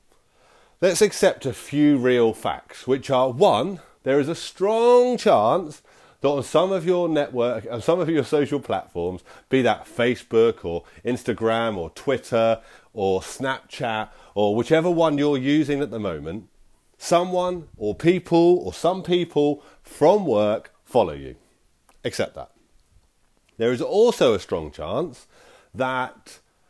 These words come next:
future employers, before they interview you, will look at your social content. You know, we know seventy-four percent of people, particularly younger millennials at the lower end of the spectrum in age, are looking at Instagram of businesses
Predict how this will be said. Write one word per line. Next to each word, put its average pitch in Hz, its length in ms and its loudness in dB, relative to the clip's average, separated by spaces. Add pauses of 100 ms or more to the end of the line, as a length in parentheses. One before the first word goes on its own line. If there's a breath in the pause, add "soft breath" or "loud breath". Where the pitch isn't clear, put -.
(340)
future 185 640 -2
employers, 156 880 0
before 170 380 2
they 147 180 4
interview 101 480 -4
you, 127 360 -4 (380)
will 156 340 8
look 139 340 4
at 127 220 0
your 113 220 -2
social 107 360 -2
content. 85 500 -10 (440 soft breath)
You 135 60 4
know, 120 60 6
we 156 140 4
know 170 140 2
seventy-four 170 600 -2
percent 147 280 -6
of 123 100 -12
people, 123 480 -4 (200 loud breath)
particularly 147 440 -2
younger 131 380 -2
millennials 98 560 -4
at 98 80 -12
the 101 100 -4
lower 143 380 2
end 135 140 -4
of 117 80 -8
the 110 80 -8
spectrum - 500 -8
in 104 80 -6
age, 101 480 -8 (340 soft breath)
are 131 200 2
looking 147 560 0
at 123 160 -6
Instagram 127 580 -6
of 104 100 -10
businesses 120 680 -4